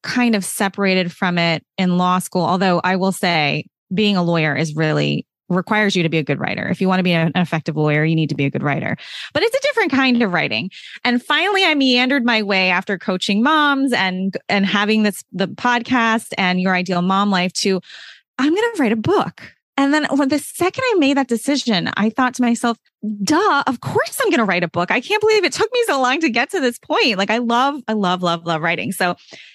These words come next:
it's going to be released very soon. And it's called Definitely Wear Mascara Though. And it's just hacks for you to love your mom life and yourself a little more.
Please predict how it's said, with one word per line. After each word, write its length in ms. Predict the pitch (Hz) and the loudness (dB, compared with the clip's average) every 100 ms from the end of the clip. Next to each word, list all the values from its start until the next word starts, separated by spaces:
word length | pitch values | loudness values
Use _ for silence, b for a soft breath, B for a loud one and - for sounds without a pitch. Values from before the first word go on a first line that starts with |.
| B 226 | B -4
it's 200 | 226 - | -4 0
going 200 | 226 240 | 0 2
to 80 | |
be 140 | 247 233 | 2 2
released 540 | 214 196 208 311 - - | 2 2 0 -2 -4 -4
very 420 | 196 185 180 185 | -2 0 2 0
soon. 440 | - 196 190 294 370 | 0 0 2 0 -2
And 180 | - 185 | -2 -2
it's 180 | 175 - | -2 -6
called 460 | - 196 175 175 - 190 - | -4 0 0 0 -4 -10 -6
Definitely 480 | 214 208 - 247 247 | -4 -2 -2 0 2
Wear 240 | 226 190 | 2 2
Mascara 520 | 190 190 - 170 156 147 | 2 -2 -2 -2 0 0
Though. 300 | 147 175 208 B B B - | 0 0 -2 B B B -4
And 120 | 190 | -2
it's 200 | 190 - | -2 -2
just 200 | 202 - - | -4 -4 -14
hacks 480 | - 202 170 - - | -6 -2 -2 -6 -4
for 320 | 196 175 160 - _ | 0 0 0 -6 _
you 240 | - 185 180 | -4 0 0
to 320 | - 170 165 - | 0 -2 -2 -2
love 320 | 190 170 160 | 0 0 0
your 180 | 175 170 | 0 0
mom 260 | 175 165 165 | 0 0 0
life 180 | 175 185 | 0 0
and 160 | 175 180 | 0 0
yourself 460 | 170 - 156 175 - | 0 0 -2 -2 -2
a 80 | 165 | -2
little 200 | 160 151 | 0 0
more. 320 | 151 147 - | -2 -4 -6